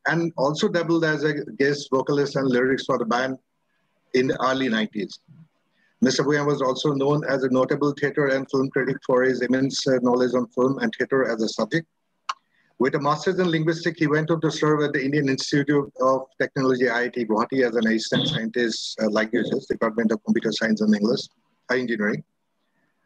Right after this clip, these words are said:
Uh, presently, he's working in his creative, uh, projects with, uh, many leading institutes of the country.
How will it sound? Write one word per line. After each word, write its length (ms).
Uh, 260
presently, 500
he's 240
working 340
in 80
his 180
creative, 480
uh, 220
projects 440
with, 160
uh, 160
many 380
leading 260
institutes 420
of 100
the 80
country. 360